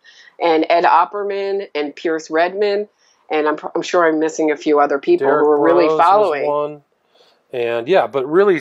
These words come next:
Speaker 2: the, really, yeah. I mean, I think Opperman was really first on it. I really can't say that I didn't start. I started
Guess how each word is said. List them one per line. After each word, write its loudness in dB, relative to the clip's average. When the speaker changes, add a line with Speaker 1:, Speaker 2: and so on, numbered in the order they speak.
Speaker 2:
the, -2
really, -8
yeah. -2
I -4
mean, -2
I -2
think -4
Opperman 0
was -8
really -4
first -6
on -2
it. -4
I -2
really -2
can't -8
say -4
that -8
I -4
didn't -10
start. -10
I -2
started -4